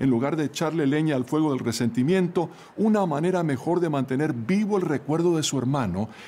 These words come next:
es mostrar fotos de él, contar anécdotas de su vida y hacer cosas positivas por las personas a quienes usted cree que él hubiera querido ayudar. Le deseamos lo mejor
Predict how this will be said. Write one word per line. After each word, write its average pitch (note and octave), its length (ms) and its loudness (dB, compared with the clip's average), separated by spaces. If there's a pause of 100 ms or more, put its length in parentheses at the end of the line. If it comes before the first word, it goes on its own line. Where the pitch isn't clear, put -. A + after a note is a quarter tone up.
es E3+ 260 2
mostrar D3+ 600 -2
fotos D3+ 400 -2
de D3+ 300 2
él, D#3 160 0 (240)
contar C#3 340 0
anécdotas C3+ 800 0
de G#2+ 80 -2
su B2 180 -4
vida G3+ 400 2 (160)
y E3 80 -2
hacer A3+ 300 0
cosas G3 360 -2
positivas E3 640 -2
por C#3 140 -6
las B2 160 -2
personas C#3+ 500 -2
a B2 60 -2
quienes A#2 280 0
usted B2+ 360 -4
cree F3 320 2
que B2 260 -2
él D3+ 140 -2
hubiera A#2+ 480 -2
querido F#2+ 420 -2
ayudar. D#2+ 560 -6 (400)
Le D2+ 100 -8
deseamos D2+ 480 -6
lo B2+ 100 -2
mejor D#3 440 -6